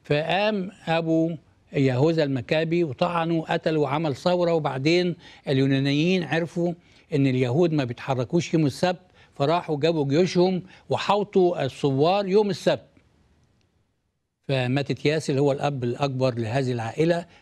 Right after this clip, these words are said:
رفض المقاومة يوم السبت، وبالتالي بمنتهى البساطة قضوا على الثوار اليهود وقتلوهم كلهم، لأن اليونانيين فهموا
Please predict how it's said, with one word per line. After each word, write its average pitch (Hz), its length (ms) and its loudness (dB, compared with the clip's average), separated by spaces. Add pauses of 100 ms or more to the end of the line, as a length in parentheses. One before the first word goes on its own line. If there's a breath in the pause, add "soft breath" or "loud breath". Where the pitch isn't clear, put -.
(140 soft breath)
رفض 170 300 0
المقاومة 135 520 0
يوم 143 180 -2
السبت، 170 400 -2 (380 soft breath)
وبالتالي 175 720 0
بمنتهى 143 560 0
البساطة 185 640 0 (260 loud breath)
قضوا 170 300 2
على 143 200 -2
الثوار 143 460 0
اليهود 139 380 0
وقتلوهم 131 480 2
كلهم، 123 420 0 (600)
لأن 113 220 -2
اليونانيين 113 640 0
فهموا 160 420 0